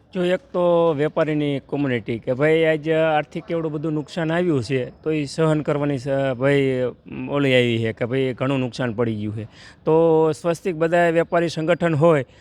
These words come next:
તો એની ભાવના રજૂ કરતા હોય કે ભાઈ માર્કેટ યાર્ડને કે ભાઈ આવડું મોટું નુકસાન થયું એનું નિવારણ લાવો.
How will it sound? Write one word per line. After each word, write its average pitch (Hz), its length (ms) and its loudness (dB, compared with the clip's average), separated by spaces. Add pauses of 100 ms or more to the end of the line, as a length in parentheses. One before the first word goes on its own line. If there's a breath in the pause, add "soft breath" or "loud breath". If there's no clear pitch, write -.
(160 soft breath)
તો 151 60 -4
એની 156 160 2
ભાવના 139 340 4
રજૂ 127 260 2
કરતા 117 300 0
હોય 113 320 0
કે 131 200 -2
ભાઈ 135 680 2
માર્કેટ 135 400 0
યાર્ડને 120 320 2
કે 127 120 -4
ભાઈ 131 100 0
આવડું 151 240 0
મોટું 156 200 -6
નુકસાન 156 320 -6
થયું 156 160 -4
એનું 143 260 -2
નિવારણ 139 420 2 (380 soft breath)
લાવો. 127 340 6